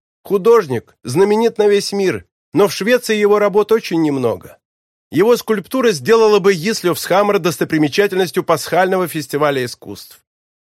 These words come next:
Идея-то была моя. Я нашла эту скульптуру в ателье Ульсена. Рыболовный крюк — связь с историей нашего поселка». Маргет сцепила руки на колени.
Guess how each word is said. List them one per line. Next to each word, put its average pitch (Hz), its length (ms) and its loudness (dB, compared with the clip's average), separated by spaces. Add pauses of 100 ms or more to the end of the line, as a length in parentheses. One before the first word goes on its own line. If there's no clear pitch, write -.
(160)
Идея-то 185 680 0
была 175 280 2
моя. 185 500 0 (340)
Я 165 260 0
нашла 220 320 2
эту 185 280 -4
скульптуру 196 500 -2
в 170 60 0
ателье 165 340 -2
Ульсена. - 600 -10 (600)
Рыболовный 175 680 2
крюк — 220 460 -6 (220)
связь 196 360 2
с - 100 -8
историей 214 500 2
нашего 185 420 0
поселка». 160 680 -4 (1080)
Маргет 165 440 -4
сцепила 143 480 -4
руки 120 240 -6
на 110 120 -4
колени. 90 540 -12